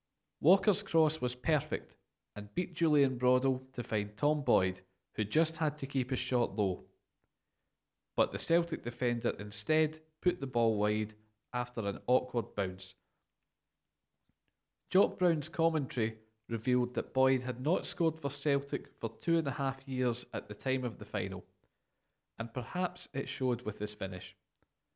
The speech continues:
At this point, the Rovers were hanging on and doing their best to defend wave after wave of attack. Late in the game,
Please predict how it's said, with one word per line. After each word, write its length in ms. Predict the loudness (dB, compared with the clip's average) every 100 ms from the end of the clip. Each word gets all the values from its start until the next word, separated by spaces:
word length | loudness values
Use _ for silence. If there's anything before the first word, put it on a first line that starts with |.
| _ _ _ _ _ _ _ _
At 140 | -4
this 200 | 0 0
point, 340 | 0 0 0 0 -8 _ _ _
the 100 | -2
Rovers 400 | 4 4 4 0
were 80 | -4
hanging 380 | -4 -2 0 0
on 300 | 2 2 -2 -10 _ _ -18
and 140 | -16 -4
doing 260 | 0 0 2
their 120 | -2
best 480 | 0 0 0 -2 -6
to 80 | -6
defend 440 | -4 -2 -2 -2
wave 460 | -4 0 2 0 -2
after 320 | -6 -6 -4 -6
wave 480 | -2 0 0 -2 -6
of 140 | -10
attack. 380 | -10 -8 -10 -10 _ _ _ _ _ _ _ _ _ _ _ _ _ _ _ _ _ _ _ _ _ 0
Late 300 | 2 4 2
in 100 | -2
the 80 |
game, 420 | 0 4 4 2